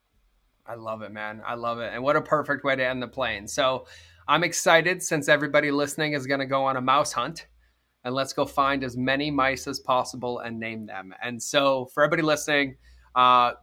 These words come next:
do me a favor, make sure you connect with David. Go to his website, uh, mouse on the rim dot com, grab a copy of the book, give it a read, give it a review, fill out the worksheets, and send him as much love as he can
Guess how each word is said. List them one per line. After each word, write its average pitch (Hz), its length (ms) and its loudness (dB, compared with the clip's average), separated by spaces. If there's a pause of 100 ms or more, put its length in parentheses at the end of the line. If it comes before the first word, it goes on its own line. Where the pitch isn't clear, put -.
do 156 140 2
me 156 140 2
a 143 60 2
favor, 135 400 0
make 143 180 0
sure 151 160 -2
you 139 100 -2
connect 127 300 -2
with 123 80 -6
David. 120 440 -2
Go 139 180 0
to 139 80 -4
his 127 140 -6
website, 127 600 0
uh, 117 180 -2
mouse 123 320 -2
on 131 60 -6
the 123 80 -6
rim 127 160 -4
dot 117 200 -2
com, 120 480 -2
grab 131 200 2
a 131 60 -6
copy 135 300 0
of 127 60 -4
the 117 60 -6
book, 123 400 2 (500)
give 156 120 0
it 151 80 -2
a 151 60 2
read, 139 340 2
give 147 160 0
it 151 60 4
a 147 40 6
review, 131 640 0
fill 143 140 6
out 139 100 4
the 135 80 -4
worksheets, 131 580 -2
and 127 140 -6
send 143 280 0
him 135 180 -2
as 120 160 -8
much 127 380 0
love 127 180 4
as 113 100 -8
he 123 120 -6
can 113 380 -4